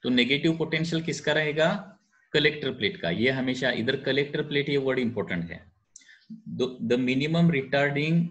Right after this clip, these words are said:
in bracket negative potential of collector plate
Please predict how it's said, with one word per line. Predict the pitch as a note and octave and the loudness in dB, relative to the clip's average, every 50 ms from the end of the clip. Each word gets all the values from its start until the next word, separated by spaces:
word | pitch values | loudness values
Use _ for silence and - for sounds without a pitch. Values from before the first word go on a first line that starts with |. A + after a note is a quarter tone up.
| - _ - - - - _ _ _ _ _ _ _ _ _ _ _ _ _ _ _ _ _ _ _ _ _ _ _ _ _ _ _ _ _ _ _ _ _ _ _ - | -6 _ -20 -20 -20 -20 _ _ _ _ _ _ _ _ _ _ _ _ _ _ _ _ _ _ _ _ _ _ _ _ _ _ _ _ _ _ _ _ _ _ _ -2
in | C3+ D3 C#3+ | -2 0 0
bracket | C#3 C#3 C3+ C#3 - D3 C#3+ D3 | 0 0 0 2 0 0 0 0
negative | C#3+ C3 B2+ B2 C#3 C3+ C3+ E3 E3+ E3 | 0 0 0 0 0 0 2 2 0 2
potential | E3 C#3 A#2 C3+ B2+ C3 C3 - C#3 C#3 | 0 -2 -2 -2 -4 -6 -6 -6 -6 -6
of | C#3 - - | -6 -6 -4
collector | - C3 A#2+ B2+ B2 - - C3+ C#3 | -2 -2 -2 -2 -4 -6 -8 -8 -8
plate | - - C3 C3 A2 F#2+ G#2 C#3 - - | -6 -2 0 0 0 0 0 -2 -6 -10